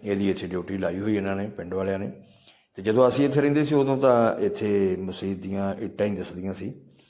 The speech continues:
ਹੁਣ ਰੰਗ ਰੋਗਨ ਕਰਕੇ ਤੇ ਚਲੋ, ਬੜਾ ਵਧੀਆ ਇਹ ਮਸਜਿਦ ਨੂੰ ਇਹਨਾਂ ਨੇ,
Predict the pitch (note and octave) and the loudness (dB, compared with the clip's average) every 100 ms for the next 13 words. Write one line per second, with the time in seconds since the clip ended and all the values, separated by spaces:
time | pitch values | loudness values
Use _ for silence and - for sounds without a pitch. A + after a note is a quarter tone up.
0 | _ _ _ _ - F2+ F#2+ F#2 F#2+ G#2 | _ _ _ _ -8 -2 0 2 2 2
1 | G2 G2 G2 G2 F2+ G2 G2 G2 F#2+ F#2 | 2 2 2 0 0 -2 0 0 0 0
2 | F2+ F2 D2+ - _ - G2 F#2+ F#2 F#2 | -2 -6 -10 -14 _ -6 -2 -2 -2 -2
3 | F#2+ F#2+ G2 F#2 F2 - - - F#2 F2 | -2 -2 -2 0 -2 -6 -14 -10 -10 -8
4 | - F2+ F2 F#2 F2+ F2 F2+ F#2 F2 E2 | -8 -8 -6 -8 -6 -8 -10 -10 -10 -12